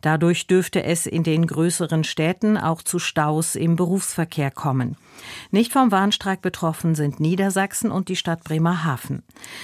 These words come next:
Bereits Anfang Februar war der Nahverkehr bestreikt worden.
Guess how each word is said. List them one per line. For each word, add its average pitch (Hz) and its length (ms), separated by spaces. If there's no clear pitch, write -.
Bereits 190 300
Anfang 220 320
Februar 160 680
war 147 260
der 143 200
Nahverkehr 156 680
bestreikt 170 580
worden. 160 420